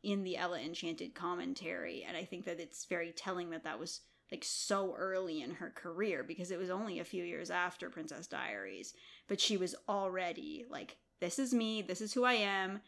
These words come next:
I'm a fully formed person, and I'm not gonna let Hollywood mess me up too much," I think, 'cause I think a lot of people, fame can really go to their head. And I think that, I mean, there's no way for it not to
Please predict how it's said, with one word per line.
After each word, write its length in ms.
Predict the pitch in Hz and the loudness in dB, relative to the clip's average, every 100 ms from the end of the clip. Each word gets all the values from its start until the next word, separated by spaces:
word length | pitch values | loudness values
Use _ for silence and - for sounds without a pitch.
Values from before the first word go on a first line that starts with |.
| - _ _ | -18 _ _
I'm 160 | 202 202 | 0 2
a 100 | 190 | 2
fully 280 | 220 233 247 | 6 8 8
formed 300 | 254 247 247 | 6 6 6
person, 360 | 208 202 196 | 4 4 0
and 120 | 190 180 | 2 2
I'm 180 | 185 | 2
not 220 | 185 185 185 | 2 2 0
gonna 220 | 196 185 | 0 2
let 300 | 175 170 - - _ _ _ | 2 2 -2 -12 _ _ _
Hollywood 640 | - 190 180 180 180 180 165 160 - _ | 2 4 4 2 0 0 -2 -12 -18 _
mess 400 | 208 196 180 - | 0 0 0 0
me 180 | 190 170 | 0 0
up 220 | 170 - | -2 -2
too 220 | - 247 254 | 0 4 8
much," 520 | 285 - - - - - | 8 6 2 0 -2 0
I 120 | 254 | 2
think, 320 | 277 285 277 | 4 4 4
'cause 160 | 254 220 | 4 4
I 80 | |
think 200 | 202 226 | 2 2
a 60 | 196 | 4
lot 220 | 185 170 | 6 4
of 160 | 180 - | 2 -4
people, 500 | 190 - 175 170 - - - | -4 0 0 -2 -6 -20 -10
fame 360 | - 214 196 | 2 4 4
can 160 | 196 202 | 2 0
really 180 | 185 180 | 0 0
go 140 | 175 | 0
to 60 | 160 | 0
their 160 | 139 | -2
head. 340 | 151 - 127 - - _ - - _ _ _ - | -4 -4 -6 -8 -16 _ -20 -20 _ _ _ -2
And 200 | 208 180 | 0 0
I 100 | 185 | -2
think 300 | 196 180 - | -4 -4 0
that, 180 | 180 - - - | 0 -2 -12 -8
I 60 | 196 | -4
mean, 140 | - | -2
there's 180 | 190 202 | 2 6
no 200 | 208 202 | 8 8
way 220 | 185 165 | 4 0
for 140 | - | 0
it 120 | 175 175 | -2 -2
not 320 | 156 - - | -4 -6 -8
to 480 | - 151 110 107 | -6 -4 -6 -8